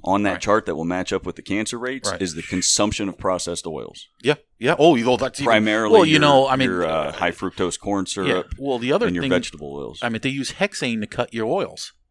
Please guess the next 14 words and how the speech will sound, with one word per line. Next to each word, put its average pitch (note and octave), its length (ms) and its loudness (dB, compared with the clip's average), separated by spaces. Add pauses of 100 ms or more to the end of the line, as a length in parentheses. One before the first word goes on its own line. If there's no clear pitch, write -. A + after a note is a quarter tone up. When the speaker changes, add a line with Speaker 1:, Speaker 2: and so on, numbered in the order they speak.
(100)
Speaker 2:
right? F#2+ 260 -8 (500)
So A#2+ 440 0
they A#2 120 -2
take C3 240 -2
hexane D3 440 -2
to C3+ 80 -6
cut - 200 -4
your A2+ 140 -4
oils B2+ 640 -4
because G#2 300 -10
it G2 140 -14
makes G2+ 260 -8
a F#2+ 40 -10
hundred, G#2+ 200 -10